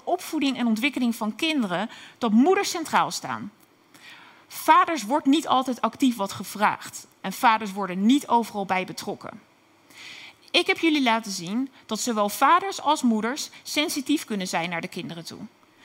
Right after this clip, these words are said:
Dat kinderen even vaak een veilige gehechtheidsrelatie kunnen ontwikkelen met vader en met moeder. En tenslotte, dat als moeder en vader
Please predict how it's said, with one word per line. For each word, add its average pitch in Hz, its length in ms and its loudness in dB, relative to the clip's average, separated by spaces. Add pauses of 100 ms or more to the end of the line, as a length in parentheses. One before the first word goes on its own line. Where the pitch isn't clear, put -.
(180)
Dat 220 180 -6
kinderen 233 400 2
even 370 340 0
vaak 214 360 4
een 202 80 -6
veilige 220 440 0
gehechtheidsrelatie 196 1120 -2
kunnen 226 220 0
ontwikkelen 196 640 -4
met 190 180 -8
vader 190 460 2
en 196 140 -6
met 156 180 -12
moeder. 285 360 -4 (760)
En 220 200 0
tenslotte, 269 600 -2 (280)
dat 220 140 -8
als 202 160 -2
moeder 240 360 4
en 208 120 -2
vader 190 420 2